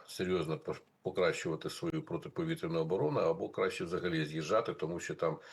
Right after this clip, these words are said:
знаходиться і компанія "Зала" Олександра Захарченка, і концерн "Калашників", який серійно виробляє продукцію, розроблену концерном "Зала".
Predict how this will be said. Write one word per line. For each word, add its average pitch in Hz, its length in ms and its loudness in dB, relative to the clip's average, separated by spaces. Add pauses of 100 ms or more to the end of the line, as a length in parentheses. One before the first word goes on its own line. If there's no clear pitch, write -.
(260)
знаходиться 80 680 -2 (140)
і 87 80 -4
компанія 80 560 2
"Зала" 135 420 4
Олександра 113 520 0
Захарченка, 98 760 0 (420)
і 95 140 -2
концерн 90 420 2
"Калашників", 123 680 2
який 104 260 -2
серійно 98 400 2
виробляє 90 540 2
продукцію, 82 680 -4 (300)
розроблену 85 640 2
концерном 80 500 -2
"Зала". 73 360 2